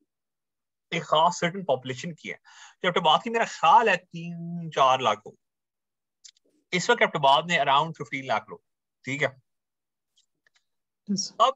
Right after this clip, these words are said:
Speaker 1: एक घर अगर बना था ए-, पांच लोगों के लिए, आप उसे पच्चीस लोग रखें, ठीक है? एक washroom अगर बना हुआ है दिन में तीन दफा यूज होने के लिए, आप उसे तीन सौ बार यूज कर रहे हैं,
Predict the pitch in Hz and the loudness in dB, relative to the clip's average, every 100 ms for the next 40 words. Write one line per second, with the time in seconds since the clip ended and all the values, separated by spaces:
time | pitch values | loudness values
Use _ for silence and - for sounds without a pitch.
0 | _ _ _ 208 262 202 147 160 202 160 | _ _ _ 2 2 2 0 0 0 -2
1 | 180 220 175 147 160 160 190 214 - _ | 0 0 0 0 0 6 4 4 -2 _
2 | _ _ _ _ _ _ 196 _ _ _ | _ _ _ _ _ _ -18 _ _ _
3 | _ _ - 170 180 165 139 127 110 95 | _ _ 2 4 4 0 -6 -10 -12 -16
4 | _ _ _ _ _ _ _ - _ _ | _ _ _ _ _ _ _ -20 _ _
5 | - 180 190 202 185 165 185 151 131 104 | 2 2 2 -4 -4 -6 -6 -6 -6 -8
6 | 95 - _ _ _ _ _ _ _ _ | -12 -20 _ _ _ _ _ _ _ _
7 | _ _ _ _ _ _ _ - 170 220 | _ _ _ _ _ _ _ -2 2 4
8 | 220 - _ _ _ _ 196 185 156 160 | 2 -4 _ _ _ _ -4 0 2 0
9 | - 254 233 233 185 170 190 190 196 208 | 0 0 4 4 2 4 4 4 2 4
10 | 202 _ _ _ _ - 170 190 202 196 | 2 _ _ _ _ -10 -10 -6 -6 -4
11 | 175 196 202 196 190 160 160 143 139 143 | -6 -2 0 0 0 -4 -4 -4 -4 -4
12 | 127 107 - 143 165 175 180 - 156 170 | -6 -12 -4 0 0 -2 -10 -10 -10 -8
13 | 165 - - 156 160 151 135 120 113 107 | -6 -8 -6 0 4 6 6 4 -6 -10
14 | 113 101 90 | -12 -14 -16